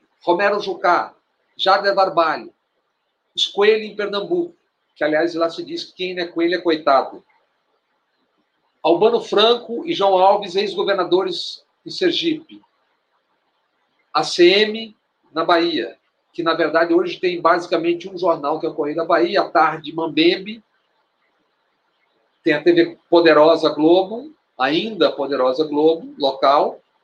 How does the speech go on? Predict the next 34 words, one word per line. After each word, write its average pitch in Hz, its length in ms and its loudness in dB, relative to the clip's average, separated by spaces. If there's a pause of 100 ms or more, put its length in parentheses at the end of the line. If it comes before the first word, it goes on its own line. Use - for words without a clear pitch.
(640)
Você 208 400 2
tem, 180 280 2
no 202 160 -4
Sul, - 540 -2 (140)
a 165 160 4
R 175 120 4
B 156 260 8
S, - 440 -2 (580)
que - 160 -10 (180)
até 170 300 0
pouco 170 300 -2
tempo 170 260 0
atrás 151 380 2
era 160 140 4
dona 151 360 2
de, 139 100 -12 (320)
da 135 100 2
opinião 156 440 0
pública 160 340 -8
de 147 100 -14
três 139 300 -4
estados, 196 760 -2 (280)
que - 180 0
elege 170 500 6
governador, 160 800 -2
senador, 160 960 2 (480)
Mendes 160 600 -4
Ribeiro, 151 520 2
Mendes 151 400 -4
Filho, 156 440 -4
Mendes 151 340 -8
pai, 147 400 2
Mendes 151 280 -10
avô, - 280 -2